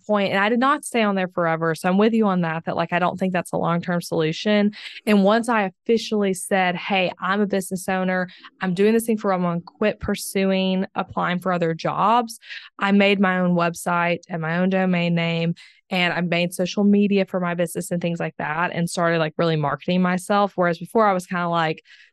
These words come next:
just finding <laughs> clients in the random, uh, places. Like, one of my first clients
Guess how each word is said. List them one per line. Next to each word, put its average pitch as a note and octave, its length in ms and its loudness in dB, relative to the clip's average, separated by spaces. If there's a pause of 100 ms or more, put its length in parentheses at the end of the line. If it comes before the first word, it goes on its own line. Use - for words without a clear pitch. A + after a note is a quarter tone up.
just - 320 -2
finding G#3+ 440 4
<laughs> - 0 -
clients E4+ 600 -2
in D#4+ 60 2
the E4 160 2
random, A3 600 2 (420)
uh, A3 160 2
places. C4+ 400 -2
Like, C4+ 120 -2
one D4 120 0
of C#4+ 40 0
my C4+ 140 2
first - 320 -4
clients F#3 500 -2